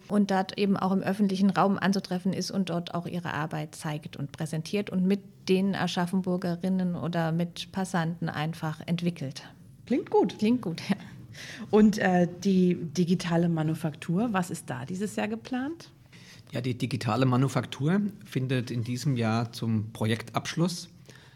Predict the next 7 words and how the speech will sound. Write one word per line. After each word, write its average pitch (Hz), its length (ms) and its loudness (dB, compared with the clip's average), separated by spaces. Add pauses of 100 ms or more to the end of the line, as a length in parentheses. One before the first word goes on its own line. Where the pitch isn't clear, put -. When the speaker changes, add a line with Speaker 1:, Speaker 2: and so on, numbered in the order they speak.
(120)
Speaker 3:
Das - 180 -8
wird 120 260 0
am 113 440 2 (340)
Digitaltag, 135 640 0
am 117 220 -2
siebenundzwanzigsten 123 800 -4
sechsten, - 640 -2